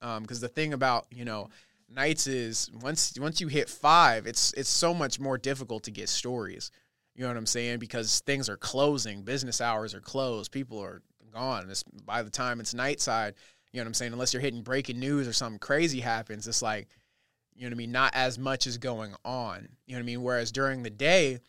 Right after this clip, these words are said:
one of the f-, most fun parts about being a journalist, in my opinion, is, like, you know what I mean? The story ain't there. Go out and find the story. You know what I'm saying?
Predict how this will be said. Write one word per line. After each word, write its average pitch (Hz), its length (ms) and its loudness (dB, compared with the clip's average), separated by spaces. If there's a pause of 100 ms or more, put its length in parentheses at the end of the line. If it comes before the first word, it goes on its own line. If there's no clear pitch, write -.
(300)
one 135 140 -6
of 135 100 0
the 123 40 -2
f-, 143 380 -6
most 151 360 2
fun 170 220 2
parts 151 340 4
about 117 280 0
being 123 160 -4
a 117 80 -4
journalist, 120 500 -2
in 110 80 -8
my 117 220 -2
opinion, 117 480 -6
is, 104 180 -6
like, 107 260 -4 (520)
you 127 100 -8
know 127 60 -2
what 123 60 -2
I 120 40 -4
mean? 123 180 -4
The 120 60 -4
story 156 400 4
ain't 151 180 0
there. 156 220 4
Go 143 200 0
out 131 180 4
and 113 100 -10
find 113 320 -4
the 101 40 -10
story. 107 440 -4
You 113 60 -12
know 120 80 -8
what 117 60 -8
I'm 113 60 -10
saying? 117 360 -6